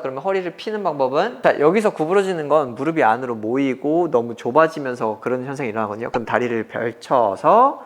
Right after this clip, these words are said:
그렇죠. 골반을 열어주고 그다음 허리 세우고 팔꿈치를 앞으로 빼주는 거죠. 등 근육을 잡아 당깁니다. 이게 꼭 필요합니다. 여기서 하나라도 빠지면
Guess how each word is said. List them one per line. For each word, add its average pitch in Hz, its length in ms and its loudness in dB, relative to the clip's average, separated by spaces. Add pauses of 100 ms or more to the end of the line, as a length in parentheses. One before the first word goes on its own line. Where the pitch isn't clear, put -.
(300)
그렇죠. 110 300 -4 (200)
골반을 139 720 2
열어주고 175 880 4
그다음 - 300 -4
허리 165 240 -2
세우고 196 580 2
팔꿈치를 208 480 -2
앞으로 - 340 -2
빼주는 214 400 2
거죠. 104 300 -12
등 139 80 -6
근육을 147 260 -2
잡아 113 300 2
당깁니다. 170 560 -2
이게 165 640 4
꼭 294 440 4
필요합니다. 135 680 2
여기서 180 360 2
하나라도 311 680 2
빠지면 165 680 0